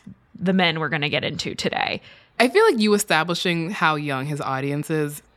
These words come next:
Speaker 2: not just for the audience, but for me, has only made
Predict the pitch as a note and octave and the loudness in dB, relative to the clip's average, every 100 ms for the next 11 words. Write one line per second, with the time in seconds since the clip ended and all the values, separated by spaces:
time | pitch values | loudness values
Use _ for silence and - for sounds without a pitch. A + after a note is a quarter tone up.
0 | _ - F3+ B3 - - F3+ - - - | _ 0 4 4 2 0 0 0 -4 -4
1 | - E3 E3 F#3 E3+ - F3+ E3+ D3+ D3 | 0 2 2 2 2 -2 -2 -2 -2 0
2 | D#3+ F3+ E3 E3+ E3+ F3+ D#3 C3+ C3+ C3+ | 2 2 2 2 4 4 4 2 0 -2